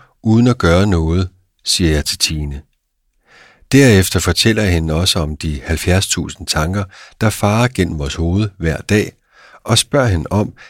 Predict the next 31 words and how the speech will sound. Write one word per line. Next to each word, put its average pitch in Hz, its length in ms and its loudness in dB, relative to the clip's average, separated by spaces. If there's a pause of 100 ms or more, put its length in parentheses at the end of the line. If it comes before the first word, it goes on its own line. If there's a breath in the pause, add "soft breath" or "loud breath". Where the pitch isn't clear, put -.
(120)
hvad 113 180 2
hun 131 160 0
gjorde 87 340 0
for 78 200 -6
at 76 60 -8
glemme 90 440 2
visse 90 260 0
af 76 80 -2
tankerne, 101 500 -2 (380 loud breath)
og 110 140 0
hvad 117 140 4
hun 123 140 2
gjorde 87 360 0
for - 160 -8
at 90 120 0
huske 82 380 -2
andre. 92 320 0 (1120 soft breath)
De 139 80 6
tanker, 92 560 2
hun 80 240 -2
husker, 98 400 0 (400 loud breath)
har 120 140 4
hun 104 120 2
givet 92 220 4
opmærksomhed, 90 680 0 (560 loud breath)
og - 180 -2
de 147 80 6
tanker, 95 420 2
hun 87 140 2
har 80 80 2
glemt, - 340 0